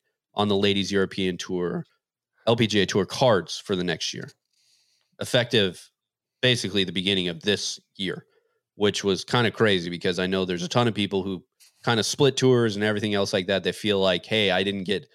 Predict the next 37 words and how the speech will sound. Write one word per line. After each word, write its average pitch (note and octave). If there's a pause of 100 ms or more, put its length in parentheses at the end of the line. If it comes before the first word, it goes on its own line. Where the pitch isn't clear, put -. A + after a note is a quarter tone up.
(280)
a G2+
fair G#2
shot B2+
of A2+
this. A#2+
If -
I A2
would G#2
have G2
known A2 (400)
that G#2+
I G#2
could G2+
have G2
played G2+
full-time A#2
L A2
E G#2+
T A2+
in G2+
order G2+
to F#2
get G2
an F#2+
L A2
P A2
G G#2+
A G2+
Tour A2
card, G#2
I G2
wouldn't G2+
have F2
bounced A2
back G#2+
and F2+
forth, A2+